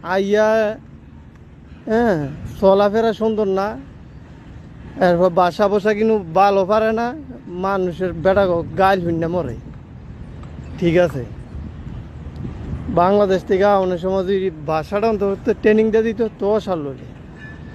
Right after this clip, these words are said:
এই দেশে আইয়ে তো কোনো বোঝে না, বেহার মতো থায়, হ্যাঁ, গাল দিলে আগ করে থায়, কিছু বোঝে না। এই যে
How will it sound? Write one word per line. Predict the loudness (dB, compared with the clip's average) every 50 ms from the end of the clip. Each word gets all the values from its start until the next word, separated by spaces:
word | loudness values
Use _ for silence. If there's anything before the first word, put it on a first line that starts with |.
| -14 -14 -12 -8 -6
এই | 0 2 2
দেশে | 2 4 4 4 6
আইয়ে | 6 4 2 2 2
তো | 2 2
কোনো | 2 2 0 0 0
বোঝে | 0 0 2 2 0 0
না, | 0 0 0
বেহার | 0 0 2 0 0 0
মতো | -2 -2 -2 -4 -4 -2
থায়, | -2 0 0 0 0 -2 -4 -6 -10 -16 -18 -18 -18 -18 -18 -18 -18 -18 -16 -16 -16 -16 -16 -16 -16 -8 -2 2
হ্যাঁ, | 2 2 2 0 -2 -4 -8 -12 -14 -10 -8 0 4
গাল | 4 4 4 4 4
দিলে | 2 4 4 4 4 4 2 0
আগ | -2 -4 -4
করে | -2 -2 -2 -2 -2
থায়, | -2 -2 -4 -6 -12 -18 -20 -20 -20 -20 -20 -20 -20 -20 -20 -20 -18 -18 -18 -18 -18 -14 -4 -4
কিছু | -4 0 0 0 2 2
বোঝে | 2 2 2 0 0 0
না। | -2 -4 -6 -10 -16 -16 -16 -14 -14 -14 -14 -14 -14 -16 -16 -16 -18 -18 -18 -18 -18 -18 -18 -16 -16 -14 -14 -10 -4 2 4 4
এই | 4 4 4 0
যে | -2